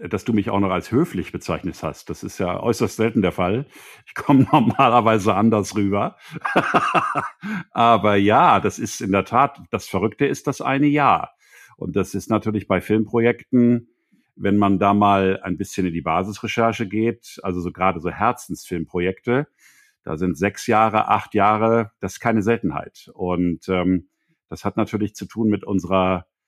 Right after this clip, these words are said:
wahnsinnigen Ungeduld und mit dem, mit dem Momentum, das jetzt auch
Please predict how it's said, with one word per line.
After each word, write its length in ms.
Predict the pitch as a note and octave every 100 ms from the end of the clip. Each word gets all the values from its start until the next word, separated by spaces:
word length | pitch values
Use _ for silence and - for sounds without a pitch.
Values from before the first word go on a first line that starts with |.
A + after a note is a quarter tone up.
| _ _ _
wahnsinnigen 680 | - D2+ G2+ A2+ A#2+ B2+
Ungeduld 760 | C#3+ A2+ G#2+ G#2 A#2+ F3 - - -
und 580 | G#2+ G2 G2 F#2+ - -
mit 400 | G2+ G2 - -
dem, 360 | G2 G2 G2 F#2
mit 240 | G#2 G#2
dem 120 | A#2 G#2
Momentum, 920 | G#2 G#2 G#2 B2 - C3 C3 C3+ C3+ _ _ _ _ _ -
das 380 | F#2 A2+ -
jetzt 300 | A#2 A#2 -
auch 280 | - A#2 -